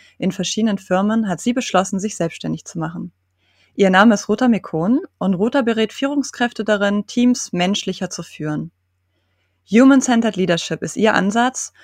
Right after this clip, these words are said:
und wir werden gleich erfahren, was dahinter steckt, warum die Wirtschaftswelt sich ihrer Ansicht nach ändern muss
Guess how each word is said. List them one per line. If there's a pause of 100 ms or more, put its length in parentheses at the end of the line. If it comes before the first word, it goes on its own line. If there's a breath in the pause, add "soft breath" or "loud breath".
(160 loud breath)
und
wir
werden
gleich
erfahren,
was
dahinter
steckt, (500)
warum
die
Wirtschaftswelt
sich
ihrer
Ansicht
nach
ändern
muss